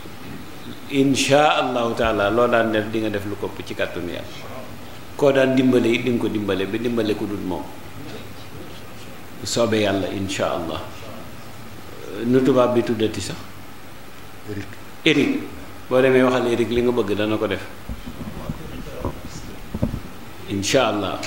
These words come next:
Speaker 1: Waxal Eric li nga bëgg, lépp dina ko def ni nga ko bëggee. Incha Allahu taala. Te bul bàyyi dara nag. Waaw, li nga bëgg yépp wax ko ko, te dina ko def, incha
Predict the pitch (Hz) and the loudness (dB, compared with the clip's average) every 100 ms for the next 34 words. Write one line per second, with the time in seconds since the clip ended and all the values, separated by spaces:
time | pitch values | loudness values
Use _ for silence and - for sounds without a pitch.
0 | - - - - - - 107 117 104 127 | -8 -10 -12 -12 -10 -4 0 2 4 4
1 | 110 107 127 135 135 87 - - - - | 4 4 6 6 6 2 -2 -8 -12 -12
2 | - 107 113 139 - 135 120 110 107 98 | -10 0 6 6 6 2 2 2 2 -2
3 | 98 110 120 123 92 85 82 - - - | 0 2 2 2 0 -2 -4 -8 -10 -12
4 | - - - - - - - - - - | -12 -12 -10 -12 -12 -12 -12 -12 -12 -12
5 | - - - - 101 98 139 135 127 117 | -12 -12 -12 -6 -4 2 4 4 4 2
6 | 98 95 104 90 85 76 - - - - | 2 0 0 0 -2 -6 -10 -12 -12 -10
7 | - - 131 127 123 117 110 104 117 127 | -6 0 4 6 6 6 4 4 4 6
8 | 139 117 - - - - - - - - | 6 4 -2 -6 -12 -12 -14 -12 -12 -12
9 | - - - - 82 - - 101 113 113 | -14 -14 -14 -12 -10 -10 -6 0 2 4
10 | 117 113 113 139 151 160 117 - 98 101 | 6 6 8 8 6 2 0 0 0 0
11 | 101 104 107 107 104 101 98 - - 127 | 0 -2 0 0 2 0 -2 -6 -2 0
12 | 110 - 113 113 131 | 0 0 2 4 4